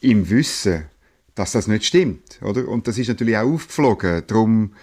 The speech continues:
ähm, hoffe ich ja immer noch, dass das Gesetz abgelehnt wird am Sonntag. Dann hat man die Karte gespielt, ähm, von, eben von, von alle, alle, die Nein sagen zu dem Gesetz, sind irgendwie Corona-Schwurbler und Freiheitstreichler.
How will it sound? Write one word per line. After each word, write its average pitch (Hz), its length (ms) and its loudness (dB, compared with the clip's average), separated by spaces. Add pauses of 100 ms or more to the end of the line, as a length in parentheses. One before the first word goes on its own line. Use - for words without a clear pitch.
(420)
ähm, 87 480 -2
hoffe 117 260 0
ich 92 60 -6
ja 104 140 2
immer 123 220 4
noch, 110 140 4
dass 95 180 -2
das 95 220 -8
Gesetz 101 280 -2
abgelehnt 110 600 -4
wird 107 280 -4
am 107 120 -4
Sonntag. 113 500 -4 (480)
Dann 120 280 2
hat - 180 -4
man 113 120 -2
die 104 140 -2
Karte 98 500 -4
gespielt, 92 580 0 (180)
ähm, 80 540 -4 (360)
von, - 340 -2
eben 107 180 0
von, 98 240 0
von 95 300 2
alle, 98 460 2
alle, 104 220 2
die 90 300 2
Nein 87 240 -2
sagen 90 220 -4
zu - 140 -10
dem 87 100 -6
Gesetz, - 280 -6
sind 90 140 -6
irgendwie 85 280 -4
Corona-Schwurbler 101 1120 -2
und 95 140 -2
Freiheitstreichler. 110 1040 0